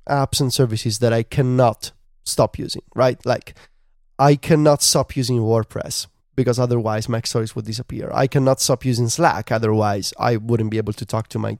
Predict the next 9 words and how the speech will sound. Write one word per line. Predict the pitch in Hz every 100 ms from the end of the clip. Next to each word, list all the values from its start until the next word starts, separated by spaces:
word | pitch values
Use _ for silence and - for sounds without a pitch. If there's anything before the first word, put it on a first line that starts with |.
| -
teammates. | 165 131 101 78 - - - _ _ _ -
Um, | 53 - - _ _ _ _ _ _ _ _ _ _ _ _
but | 143
if | 165 -
I | 165
can | 180 165
find | - 160 180 180
an | 151
alternative, | - 143 117 104 73